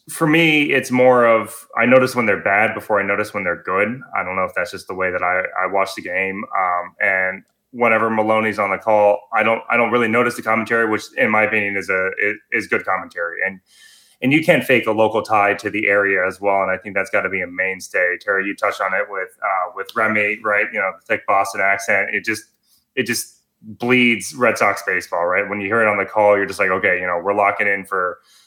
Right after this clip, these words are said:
three plus hours or, you know, two plus hours now with the, with the pitch clock and the other rule changes." But,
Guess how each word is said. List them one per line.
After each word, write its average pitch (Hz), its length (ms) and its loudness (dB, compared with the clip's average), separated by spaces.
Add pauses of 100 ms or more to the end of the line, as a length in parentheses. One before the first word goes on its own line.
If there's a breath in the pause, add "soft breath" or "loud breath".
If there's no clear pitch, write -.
(100)
three 147 180 2
plus - 280 4
hours 101 400 2
or, 101 220 -2
you 98 60 -8
know, 85 100 -8
two - 160 -6
plus 101 260 -2
hours 90 260 0
now 87 240 0
with 90 140 -6
the, 90 260 0
with 90 100 -8
the 107 60 -2
pitch - 300 0
clock 101 260 0
and 101 100 -4
the 101 60 -2
other 98 140 -4
rule 113 200 -4
changes." 95 440 -8
But, 95 240 0